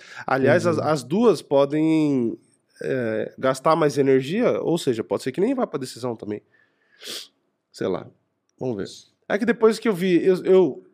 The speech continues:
Speaker 1: eu tava, dei palpite pra Willy Zhang, ah, em muitas lutas, inclusive, né? Quase todas as lutas que ela fez, eu fui dando palpite pra ela. Mas,
Speaker 2: É.
Speaker 1: sinceramente, depois que ela perdeu da, na Mayunas por nocaute e depois
Speaker 2: Ela
Speaker 1: perdeu
Speaker 2: não
Speaker 1: na
Speaker 2: parece
Speaker 1: decisão,
Speaker 2: mais a mesma, né?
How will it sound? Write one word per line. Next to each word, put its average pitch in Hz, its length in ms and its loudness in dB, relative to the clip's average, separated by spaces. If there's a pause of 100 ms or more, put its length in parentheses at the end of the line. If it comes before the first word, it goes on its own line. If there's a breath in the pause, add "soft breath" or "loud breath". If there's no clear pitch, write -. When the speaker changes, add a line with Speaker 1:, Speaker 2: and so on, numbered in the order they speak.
(120)
Speaker 1:
eu 139 140 0
tava, 143 800 0 (880)
dei 120 100 2
palpite 117 400 -6
pra 123 140 -4
Willy 117 160 -2
Zhang, 113 400 -4
ah, 92 260 -6
em 104 40 -10
muitas 151 420 -2
lutas, 107 260 -10
inclusive, 101 400 -10
né? 151 180 -10
Quase 226 220 -2
todas 131 340 -4
as 113 40 -12
lutas 117 240 -6
que - 80 -10
ela 104 80 -6
fez, 131 140 -6
eu 147 40 -10
fui 151 140 -8
dando 147 140 -4
palpite 139 260 -10
pra 139 100 -4
ela. 110 120 -8 (840 loud breath)
Mas, 170 220 2
Speaker 2:
É. 143 60 0
Speaker 1:
sinceramente, 185 640 2
depois 180 320 2
que - 60 -2
ela 196 160 6
perdeu 147 580 4
da, 131 280 2
na 131 100 2
Mayunas 127 380 0
por 131 160 -2
nocaute - 680 -6 (440)
e 135 80 -2
depois 147 300 0
Speaker 2:
Ela 147 100 2
Speaker 1:
perdeu 143 180 4
Speaker 2:
não 139 80 2
Speaker 1:
na 147 60 2
Speaker 2:
parece 143 240 0
Speaker 1:
decisão, 147 320 4
Speaker 2:
mais 147 40 2
a 135 100 0
mesma, 127 260 -6
né? 131 240 -6